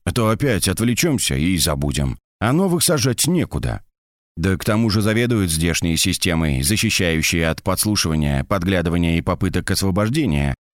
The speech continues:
моя двоюродная тётушка, пусть не владеющая семейной магией,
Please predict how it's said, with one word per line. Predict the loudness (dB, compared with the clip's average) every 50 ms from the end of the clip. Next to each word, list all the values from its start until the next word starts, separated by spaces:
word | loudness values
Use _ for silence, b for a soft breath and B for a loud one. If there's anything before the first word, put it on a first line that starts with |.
| _
моя | -2 0 0 0 2
двоюродная | 2 2 2 2 2 2 2 2 2 0 0 0
тётушка, | 0 0 0 0 0 0 -2 -4 -6 -6 -6 -8 -8 -8 -8 -10 -14 _ _
пусть | -2 -2 0 0 -2 -2 -2 -2 0
не | 0 0 2
владеющая | 0 0 0 2 0 2 2 2 2 2 2
семейной | 2 2 2 2 2 2 2 2 2 2
магией, | 2 2 2 2 2 2 2 2 0 0